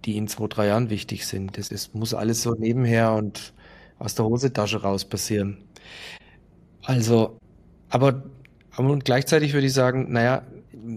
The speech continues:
auch da wieder Stichprobenverzerrung. Ich will da niemand Unrecht tun, aber die ich vor die Nase krieg,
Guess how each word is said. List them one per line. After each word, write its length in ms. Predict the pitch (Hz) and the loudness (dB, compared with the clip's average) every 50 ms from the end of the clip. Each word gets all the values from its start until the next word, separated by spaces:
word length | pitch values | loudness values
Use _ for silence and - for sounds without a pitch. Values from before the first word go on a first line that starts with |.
| 104 113 113 127 - - - | -10 -12 -14 -14 -16 -8 -4
auch 160 | - 113 - | -4 -2 -2
da 220 | - - 110 120 | 0 2 2 2
wieder 160 | 135 131 117 104 | 2 2 0 0
Stichprobenverzerrung. 1160 | - - 131 127 - - - 123 113 110 101 - 104 - - 104 98 95 98 98 98 101 - - | -2 -4 -6 -8 -6 -4 -2 -2 -2 -2 -4 -8 -8 -4 -4 -2 -2 -2 -2 -4 -4 -6 -8 -10
Ich 200 | - 113 107 104 | -8 -8 -6 -6
will 120 | 110 107 107 | -4 -2 0
da 100 | 120 110 | 0 0
niemand 320 | 110 113 113 120 113 107 | 0 0 0 0 -2 -2
Unrecht 380 | - 117 123 - 135 113 - - | -2 -2 0 0 0 -2 -2 -4
tun, 260 | - 107 104 101 98 | -4 -4 -2 -2 -4
aber 260 | - - 104 107 107 104 - - - _ _ - _ _ _ _ | -4 -4 -4 -4 -6 -6 -8 -18 -20 _ _ -20 _ _ _ _
die 200 | - 107 101 - | -6 -4 -4 -4
ich 100 | - - | -4 -6
vor 140 | - - 131 | -4 -2 0
die 80 | 120 | 0
Nase 340 | 110 107 98 98 110 113 127 | 0 2 2 2 0 0 -4
krieg, 420 | 123 - - 110 110 - - - | -6 -4 -4 -4 -4 -4 -10 -16